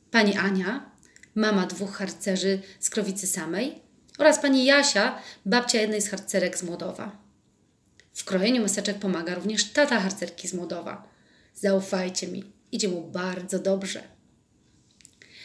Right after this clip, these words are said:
W pozyskiwaniu materiałów pomógł nam nasz były instruktor Andrzej Węgierak. Darczyńca owego materiału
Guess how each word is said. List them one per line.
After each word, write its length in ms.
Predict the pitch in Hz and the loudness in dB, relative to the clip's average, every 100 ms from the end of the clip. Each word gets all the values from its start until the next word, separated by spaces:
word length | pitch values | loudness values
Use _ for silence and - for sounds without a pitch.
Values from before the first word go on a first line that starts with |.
| - | -20
W 80 | - | 0
pozyskiwaniu 600 | 233 190 - - 330 330 | 2 2 0 2 6 8
materiałów 840 | 220 214 190 262 254 220 285 - - _ _ _ _ _ _ _ _ _ _ _ _ _ _ _ - | 6 4 2 4 4 2 0 -6 -18 _ _ _ _ _ _ _ _ _ _ _ _ _ _ _ -8
pomógł 480 | 180 202 294 - | 0 2 2 0
nam 320 | 240 208 208 208 | -2 0 2 4
nasz 220 | 190 - | 2 2
były 280 | - 320 262 | 4 6 6
instruktor 800 | 233 - 196 190 - 165 190 233 - _ _ _ _ _ _ _ - - | 2 0 -2 -2 -4 -2 -2 -4 -14 _ _ _ _ _ _ _ -8 2
Andrzej 420 | 233 233 226 208 | 4 4 2 0
Węgierak. 640 | 190 165 160 - - - - _ _ _ _ _ | -2 -4 -8 -12 -18 -20 -20 _ _ _ _ _
Darczyńca 760 | 180 190 185 - 277 214 185 170 | -2 0 0 2 2 2 0 -2
owego 220 | 170 175 | -2 -2
materiału 680 | 170 165 180 202 214 202 | -4 -2 0 4 4 4